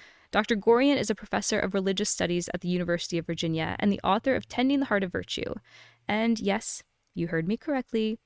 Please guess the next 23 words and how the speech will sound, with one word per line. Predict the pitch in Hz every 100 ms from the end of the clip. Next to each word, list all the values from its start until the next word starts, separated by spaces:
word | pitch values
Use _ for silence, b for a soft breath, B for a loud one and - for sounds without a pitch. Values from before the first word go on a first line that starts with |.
| _
he | _ - -
is | -
alive. | 180 165 90 80 - - _ _ _ _ _ -
I |
told | 302 554 240
you |
our | 202
series | 202 285 240 190
would | 175
look | 202 -
at |
educational | 175 - - 180 185
philosophers | 170 165 175 196 - - 165 165
spanning | - - 294 277 220
more | 240 262
than | 220
two | 208 220
thousand | 214 208 196 190
years, | 226 196 180 -
and | 185 -
I | 226
meant | 269 262 -
it. | - - -